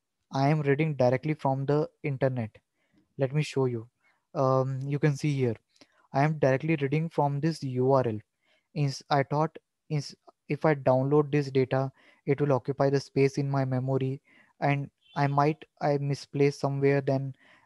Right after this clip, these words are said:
every time I need to change the, like, uh, location. So I decided better I should l-, read it directly from the link. Okay,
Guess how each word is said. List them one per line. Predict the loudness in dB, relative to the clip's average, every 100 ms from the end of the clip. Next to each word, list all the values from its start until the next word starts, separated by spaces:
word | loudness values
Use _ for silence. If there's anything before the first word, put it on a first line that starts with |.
| _
every | 2 2
time | 2 2 2
I |
need | 0 0
to | -2 -4 0
change | 0 0 -2 -4
the, | 2 4 4 0 -6 _ _ _
like, | 0 0 2
uh, | 0 0 -2 -6 _ -2
location. | 0 2 0 -2 -2 -2 -6 _ _ _ _ _
So | 0 4
I | 4
decided | 2 -2 0 0 0 -2 -6 _ _ -2
better | 2 2 2 0
I | 0 -2
should | -2 -4 -2
l-, | -4 -8 _ -4
read | -2 0
it | 0 -2 -2
directly | 0 2 2 -2
from | 0 -2 -2
the | -2 0
link. | 0 0 -2 -6 -20 -20 _ _ _ _ _ _ _ _ _ -2
Okay, | -2 -4